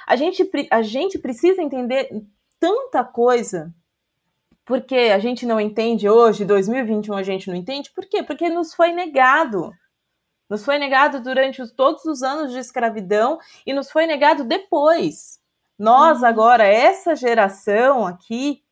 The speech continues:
Speaker 1: nós que estamos aqui batendo esse papo e a galera que tá ouvindo, é a galera que tá começando a ter acesso à informação pra saber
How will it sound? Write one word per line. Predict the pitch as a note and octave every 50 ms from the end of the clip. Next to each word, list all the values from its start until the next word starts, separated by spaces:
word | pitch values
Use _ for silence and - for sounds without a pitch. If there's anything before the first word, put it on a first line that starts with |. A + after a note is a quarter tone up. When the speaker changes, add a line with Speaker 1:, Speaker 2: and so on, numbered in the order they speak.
| _ _ _ _ _ _ _ _ -
Speaker 1:
nós | F#3 G3 A3 A3+ A3+
que | - G#3
estamos | G#3 - G3+ G3 F#3+
aqui | F#3+ F#3 F#3 A3+
batendo | F#3+ G3 F#3+ F#3+ F#3 F3+ F3
esse | E3 E3 - -
papo | - G3 G3 A3 A#3 A#3 A3+
e | F#3+
a | F#3+
galera | F#3+ F3+ F3 F#3 G3 G3+ G3
que | G3 G3
tá | F#3 - F3
ouvindo, | E3+ E3 D#3+ D#3+ F3+ G#3 B3+ D#4+ D4+ A3+ F#3+ - _ _ - - -
é | - B3
a |
galera | A#3+ C4 B3+ C4 C#4+ E4 E4
que | E4 -
tá | D#4 D4+
começando | D4+ D#4 D4 C#4+ C#4+ C#4+ - - - - - E4+ F#4 G#4+ A4+ G#4 E4+
a | D4 C#4
ter | - - C4 - - -
acesso | D#4 F#4+ - - - - - - - D#4+ F4 A4 A4 - - -
à | D4
informação | B3+ B3 A3+ - A#3 G#3+ G3+ F#3+ F#3 F#3 F3+ - - B3 C4 D4+ D4+
pra | - C4+ A#3+ A#3
saber | A3+ - - - - F#4 A#4 B4+ F4+ D#4 _ _ G3 C4+ C#4 E4+